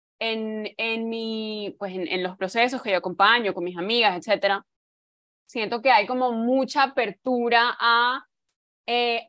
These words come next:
a r-, como reclamar todo ese, todo ese, esa parte de la mujer como libre, la mujer salvaje, la mujer silvestre para nosotros, pero hay un bloqueo muy grande en rendirnos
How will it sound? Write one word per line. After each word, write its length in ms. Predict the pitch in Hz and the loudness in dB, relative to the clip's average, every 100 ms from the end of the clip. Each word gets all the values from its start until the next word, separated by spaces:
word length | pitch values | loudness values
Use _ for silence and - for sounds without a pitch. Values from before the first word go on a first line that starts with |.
| - | -2
a 140 | 240 | -2
r-, 440 | 233 233 226 214 - | 0 -4 -6 -10 -8
como 280 | 254 226 214 | -4 0 0
reclamar 920 | 240 247 240 240 214 220 214 214 214 | 4 4 4 0 0 4 4 4 2
todo 200 | - 247 | 0 0
ese, 340 | 240 254 247 _ | 0 -2 -6 _
todo 160 | 233 | -4
ese, 420 | 226 220 233 233 220 | -4 0 2 2 -2
esa 240 | - 220 220 | -10 -8 0
parte 300 | 233 226 240 | 0 2 -2
de 60 | |
la 100 | 226 | -2
mujer 340 | 202 190 190 190 | -6 -4 -6 -4
como 200 | 214 202 | -4 -4
libre, 360 | 208 220 220 | -2 0 2
la 140 | 220 202 | 2 0
mujer 280 | 196 185 180 | -2 -8 -6
salvaje, 460 | 185 180 202 208 | -4 4 4 4
la 120 | 202 | -2
mujer 240 | 190 180 170 | -4 -6 -10
silvestre 880 | 202 190 214 214 - 214 214 220 - _ | -10 -2 0 0 -2 -2 0 0 -6 _
para 200 | 180 175 | -6 -6
nosotros, 640 | 180 285 262 - 214 208 | -4 2 2 0 -10 -10
pero 220 | - 208 | -6 2
hay 200 | 208 208 | 2 2
un 180 | 220 233 | 0 -2
bloqueo 460 | 233 247 220 247 233 | 0 0 0 -4 -2
muy 300 | 226 240 247 | -2 -2 -2
grande 640 | 202 233 220 202 202 208 _ | 0 2 2 0 -4 -8 _
en 260 | 214 208 196 | -6 -4 -6
rendirnos 960 | 196 190 196 240 233 196 190 214 - | -6 -6 -4 0 0 0 -6 -8 -16